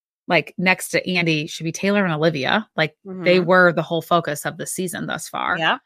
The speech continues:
Speaker 1: Um, but I don't think Shep should have been next to Andy. I think if we're gonna pick a guy, it should have been possibly Austin.
Speaker 2: I
Speaker 1: I
Speaker 2: think it should
Speaker 1: don't
Speaker 2: have been Austin.
Speaker 1: I don't know why Craig's side is so light, like, on the balance, and the, 'cause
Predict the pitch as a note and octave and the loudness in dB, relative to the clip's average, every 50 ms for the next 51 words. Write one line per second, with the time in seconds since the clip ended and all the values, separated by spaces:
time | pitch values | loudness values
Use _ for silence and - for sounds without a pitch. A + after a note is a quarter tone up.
0 | _ _ _ _ _ G#3+ G#3 G3+ G3 F#3+ F#3 F3 E3+ E3 - - - _ _ G#3+ | _ _ _ _ _ 2 4 6 6 6 4 4 0 -2 -8 -10 -14 _ _ -2
1 | G3+ - - B3 D4+ E4 - D4 B3 - - - A#3 C#4 D#4 - - - G#3+ G#3+ | 0 2 4 4 4 4 4 2 0 0 2 2 2 2 2 0 -4 -2 0 0
2 | A3 G#3 F#3+ F3 F3 - - - - E3 D#3+ D#3+ E3 F3 E3+ E3+ E3 F3 F3 E3+ | 0 2 2 0 -2 -2 -8 -6 -6 -4 -2 0 0 0 0 0 -2 -4 -6 -4
3 | D#3 E3+ F3 - F3+ F3+ F#3 F3 - - F3 - D#3+ C#3 D3+ D3+ E3+ F#3+ E3 D3+ | -4 -4 -4 -4 -4 -4 -4 -6 -6 -8 -8 -8 -8 -2 2 4 6 8 8 6
4 | D3+ D3+ D#3+ D#3 E3 E3 - F3+ E3 D#3 C#3+ D#3+ D3+ D3+ D3+ D3+ D3+ - - _ | 4 2 0 -4 -4 -6 -4 -6 -6 -4 -4 -4 -6 -6 -6 -8 -10 -12 -14 _
5 | F3 E3+ D#3+ - - - D#3+ - - E3 E3 E3 - - D3 D3+ D#3+ - _ _ | -6 -6 -6 -6 -6 -8 -6 -2 0 0 0 0 -2 -6 -8 -8 -8 -10 _ _
6 | _ _ _ - F#3+ G3+ A3+ G#3+ B3 C4+ C#4 G3 F#3+ F#3+ - - E3 F3+ F#3 - | _ _ _ -2 2 2 4 4 4 4 2 2 -2 -2 2 4 4 4 2 0
7 | - - - - F3+ - _ _ _ _ _ - A3+ C4 D4 - - C#4 C#4 C4 | -8 -12 -12 -12 -16 -20 _ _ _ _ _ -2 0 0 0 2 2 0 0 2
8 | A#3+ A3 G#3+ G#3 G3+ F#3+ - - - - A3 G#3+ A#3+ B3 A#3 - - - A3 G#3 | 2 2 4 4 2 0 -4 -12 -6 -2 0 0 0 0 -4 -8 -4 0 0 0
9 | G#3 G3 F3+ - - G#3 F#3 F3+ E3+ D#3+ E3+ F3+ F#3+ F#3 E3+ D#3+ E3+ - - _ | 2 0 -2 -4 -2 0 0 0 0 0 2 2 2 2 2 0 -4 -6 -8 _
10 | _ _ _ _ _ G3+ F3+ - - F#3 F3+ E3+ E3 C#3+ F#3 F3 F3+ F#3+ F3+ F3 | _ _ _ _ _ -4 -4 -2 -2 -2 -2 -2 -2 0 2 4 4 4 4 0
11 | D#3+ D#3+ D#3+ - - - - - F#3+ F#3 F3+ F3+ - G3+ F3 | -2 -2 -4 -8 -10 -12 -8 -4 -2 -2 -2 0 0 -2 -2